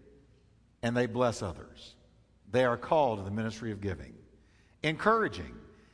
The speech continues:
Encouraging just means you encourage, you comfort, and you exhort others. I, I owe a lot of my, um, I don't know, my past spiritual success to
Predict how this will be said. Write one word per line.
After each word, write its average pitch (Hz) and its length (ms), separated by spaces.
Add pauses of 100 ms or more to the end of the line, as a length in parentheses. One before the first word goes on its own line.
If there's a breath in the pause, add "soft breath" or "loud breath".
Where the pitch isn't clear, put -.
(100 soft breath)
Encouraging 202 440
just 160 220
means 165 220
you 185 100
encourage, 185 480
you 147 60
comfort, 196 360
and 165 100
you 185 100
exhort 180 340
others. 185 340 (320 loud breath)
I, 131 80
I 202 340
owe 196 440
a 135 100
lot 180 240
of 190 100
my, 214 300 (500 loud breath)
um, 135 600 (280)
I 120 140
don't 185 100
know, 143 120
my 143 140
past 175 360
spiritual 175 400
success 196 500
to 127 220